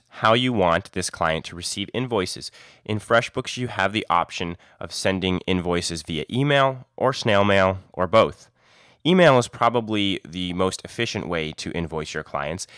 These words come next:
and your clients will actually have the ability to log into FreshBooks and see their invoices and even their past invoices, whether they've paid or not. So it actually adds a little bit of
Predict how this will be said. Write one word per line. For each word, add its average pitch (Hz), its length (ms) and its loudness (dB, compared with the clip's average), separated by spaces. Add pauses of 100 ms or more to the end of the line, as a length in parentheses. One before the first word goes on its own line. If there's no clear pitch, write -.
(200)
and 101 120 -4
your 98 80 2
clients 131 440 0
will - 120 -14
actually 104 360 0
have 104 200 -2
the 95 120 -2
ability 92 400 -2
to 85 200 -8
log 92 380 4
into 107 240 -2
FreshBooks - 720 -4 (300)
and 95 160 -4
see 127 260 -4
their 117 160 2
invoices 95 600 -2
and 95 120 -4
even 95 200 -4
their 85 100 -4
past 95 420 -4
invoices, 90 520 -6
whether 80 200 -8
they've - 280 -14
paid 104 260 -8
or 101 60 0
not. 98 280 2 (240)
So - 140 -4
it - 80 -4
actually 117 500 -6
adds 92 240 0
a - 60 -6
little 92 260 -4
bit 87 360 -4
of 85 280 -2